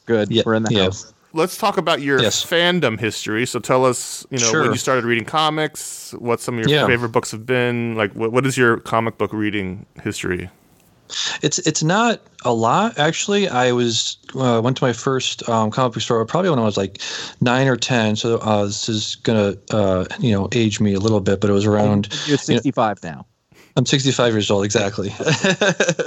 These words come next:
Speaker 2: So I was, like, fifteen, sixteen, around two thousand. So it's, it's not a great time for Superman. It's not, you know, I wasn't really reading Batman. So I actually got into, a little bit into Spawn.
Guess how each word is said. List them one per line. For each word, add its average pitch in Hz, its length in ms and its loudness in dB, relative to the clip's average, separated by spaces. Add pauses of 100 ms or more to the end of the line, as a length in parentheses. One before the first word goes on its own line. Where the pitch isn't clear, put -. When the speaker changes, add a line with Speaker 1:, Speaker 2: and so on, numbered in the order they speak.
(320)
Speaker 2:
So - 140 -2
I 143 140 4
was, 143 120 -2
like, 139 240 -2
fifteen, 147 480 -4
sixteen, 127 640 -2
around 113 300 0
two 120 140 -2
thousand. 120 640 0
So 107 420 0 (380)
it's, 123 240 0
it's 120 240 0
not 117 180 2
a 107 40 2
great 110 260 -2
time 117 220 0
for 101 140 -4
Superman. 123 540 0
It's 113 100 -4
not, 107 260 -2 (160)
you 135 80 0
know, 113 240 2
I 113 140 -2
wasn't 113 240 2
really 104 140 2
reading 107 260 0
Batman. 110 400 2
So 107 160 -2
I 107 60 2
actually 110 260 -2
got 110 220 0
into, 104 380 -2
a - 440 -8
little 156 180 2
bit 147 140 0
into 131 160 0
Spawn. 120 640 2